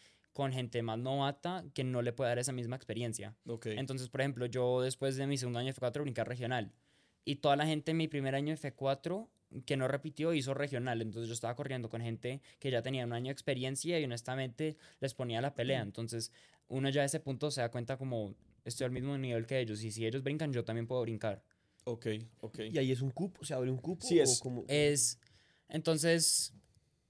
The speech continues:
Speaker 1: es muy raro, por lo que en F dos hay once equipos
Speaker 3: Ok.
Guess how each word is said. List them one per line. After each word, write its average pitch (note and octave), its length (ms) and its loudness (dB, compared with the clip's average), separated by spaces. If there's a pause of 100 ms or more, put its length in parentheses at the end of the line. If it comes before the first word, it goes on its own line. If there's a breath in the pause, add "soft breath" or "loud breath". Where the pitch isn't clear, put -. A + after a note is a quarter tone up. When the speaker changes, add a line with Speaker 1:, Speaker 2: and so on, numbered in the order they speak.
(520)
Speaker 1:
es C3+ 260 -4
muy E3 240 4
raro, A2+ 280 -4
por - 120 -4
lo A#2+ 40 0
que C#3 80 2
en C3 160 0
F C#3 540 6
dos F3 580 4
hay D3 200 8
once D3+ 240 0
equipos D3+ 640 -6
Speaker 3:
Ok. B2 160 -12